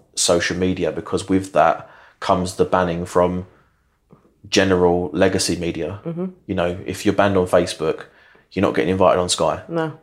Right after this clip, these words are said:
Speaker 1: You're not getting invited on the B B C.
Speaker 2: No.
Speaker 1: You're not gonna be invited on anything. So you become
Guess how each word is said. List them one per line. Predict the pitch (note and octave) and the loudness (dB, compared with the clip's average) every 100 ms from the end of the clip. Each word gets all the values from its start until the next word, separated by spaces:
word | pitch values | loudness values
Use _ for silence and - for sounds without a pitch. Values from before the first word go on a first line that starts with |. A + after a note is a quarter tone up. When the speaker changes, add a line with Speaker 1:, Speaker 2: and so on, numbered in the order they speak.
| _ | _
Speaker 1:
You're | F#2+ | -2
not | G2+ | 0
getting | - - | 0 2
invited | G2 F2 | 2 2
on | |
the | F#2 F#2 | 2 2
B | F2+ | 2
B | F2+ | -2
C. | - E2+ D#2+ E2+ | 0 -2 -2 -6
Speaker 2:
No. | E2 | -8
Speaker 1:
You're | F#2 | -2
not | G2+ | -2
gonna | - F#2+ | -2 0
be | F#2+ | 0
invited | F2+ F#2 F2 | 4 4 4
on | - | -2
anything. | F#2+ F2 - D#2+ F#2+ _ _ _ _ _ | -4 -4 -2 -4 -4 _ _ _ _ _
So | - G2+ F2+ | 0 4 4
you | F2+ G2 | 4 0
become | G2 F#2+ G2 F#2+ F2+ | 0 0 0 0 -4